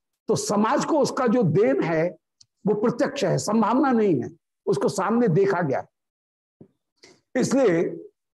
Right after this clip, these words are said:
गौड़ीय समाज में विशेष रूप से गुरुदेव के विरहोत्सव उसको भी बड़े उल्लास के साथ में और उत्साह के साथ में मनाने की पद्धति रही।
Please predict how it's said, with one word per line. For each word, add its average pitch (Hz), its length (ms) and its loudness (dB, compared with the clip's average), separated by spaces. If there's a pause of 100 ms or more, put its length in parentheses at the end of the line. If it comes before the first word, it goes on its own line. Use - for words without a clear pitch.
(1400)
गौड़ीय 233 360 2
समाज 233 320 2
में 220 220 2 (1400)
विशेष 202 420 2
रूप 247 160 2
से 247 180 0 (1800)
गुरुदेव 247 480 4
के 269 240 2
विरहोत्सव 208 1000 2 (760)
उसको 269 300 2
भी 247 160 2
बड़े 226 240 2
उल्लास 214 420 2
के 220 120 -2
साथ 160 320 -2
में 240 120 0
और 214 400 2
उत्साह 196 400 -2
के 208 140 0
साथ 160 280 -4
में 202 100 0
मनाने 170 400 0
की 294 240 -2
पद्धति 156 480 -2
रही। 117 260 -4